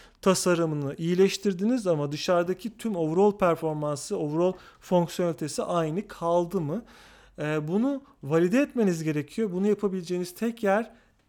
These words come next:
yazacağınız testler arkadaşlar. Testler yoksa refaktör edemezsiniz. Refaktör etmek için de tester ihtiyacınız var. Testi yazmak için de refaktör edeceğiniz bir code base'e ihtiyacınız var.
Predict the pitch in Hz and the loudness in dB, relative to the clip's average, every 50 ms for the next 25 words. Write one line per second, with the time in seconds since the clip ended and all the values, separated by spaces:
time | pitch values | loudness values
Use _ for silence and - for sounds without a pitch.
0 | _ - 160 165 175 185 165 180 185 175 180 214 226 - - - 196 180 - - | _ -6 -4 -4 -4 -4 -2 0 0 2 2 0 -2 -4 -4 -6 -4 -4 -4 -4
1 | - 226 196 180 - - - 143 131 139 135 131 - - 139 131 127 - - 175 | -2 0 0 0 0 -2 -6 -8 -8 -8 -8 -8 -8 -8 -8 -8 -6 -4 -2 -2
2 | 170 - - 226 226 226 208 214 202 208 - - - 147 131 143 139 117 127 131 | -2 0 2 2 2 4 2 0 -2 -2 -4 -10 -8 -8 -8 -8 -10 -10 -8 -2
3 | - 185 180 180 - 214 214 208 220 220 220 214 214 220 226 214 226 226 220 - | 0 0 0 2 2 0 2 2 2 0 0 -2 -2 -4 -4 -4 -4 -4 -6 -10
4 | - - - - - - - _ _ - 139 151 202 208 - - 233 220 214 220 | -18 -20 -20 -20 -20 -20 -20 _ _ -8 -2 0 0 2 4 6 6 6 6 6
5 | - 247 226 214 196 202 - 220 214 208 - 202 - - 214 208 208 240 240 - | 4 6 6 6 6 4 2 -2 -4 -4 -4 -8 -8 -6 -4 -2 -2 -4 -2 0
6 | 220 202 196 196 - 233 226 220 208 - - 170 160 151 147 135 131 135 131 120 | 2 2 2 0 -2 -2 -2 -2 -2 -2 -2 -2 0 0 -2 -4 -4 -6 -6 -6
7 | 123 131 180 208 247 247 247 - - _ - - - - _ _ - 214 214 208 | -2 2 4 4 4 2 0 -6 -20 _ -20 -20 -20 -20 _ _ 6 8 8 8
8 | 208 - 269 247 220 196 180 170 175 170 160 - - - - 165 160 160 196 226 | 8 6 6 6 8 6 6 4 2 -2 -2 -4 -8 -8 -6 -4 -2 2 2 4
9 | 247 262 254 - - - - _ _ - 151 165 170 - 208 202 196 202 - 254 | 4 2 0 -4 -14 -20 -20 _ _ -8 -6 -6 -2 2 2 2 2 2 0 0
10 | 233 208 180 185 170 - 190 185 220 226 208 202 214 214 208 208 - - - 190 | 0 0 -2 -2 -2 -2 0 0 0 0 0 0 0 0 0 -2 -2 0 0 0
11 | 185 165 165 175 175 180 170 214 226 220 208 - 202 180 160 156 135 135 135 135 | 2 2 4 4 4 4 4 2 2 2 2 2 2 4 2 2 0 -4 -6 -6
12 | 123 123 135 170 202 240 233 - | -6 -4 -2 -2 -2 -2 -4 -8